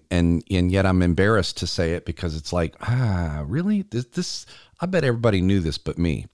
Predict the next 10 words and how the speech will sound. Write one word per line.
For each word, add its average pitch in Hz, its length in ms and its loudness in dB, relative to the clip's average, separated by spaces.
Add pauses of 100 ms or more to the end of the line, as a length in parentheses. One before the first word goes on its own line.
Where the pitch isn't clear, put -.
(1120)
But 101 360 0
it 123 220 0
was 110 160 0
around 104 300 2
the 104 80 2
word 90 220 2
accountability. 82 840 -4 (680)
And 98 100 4
I, 98 40 4 (120)
uh, 92 220 2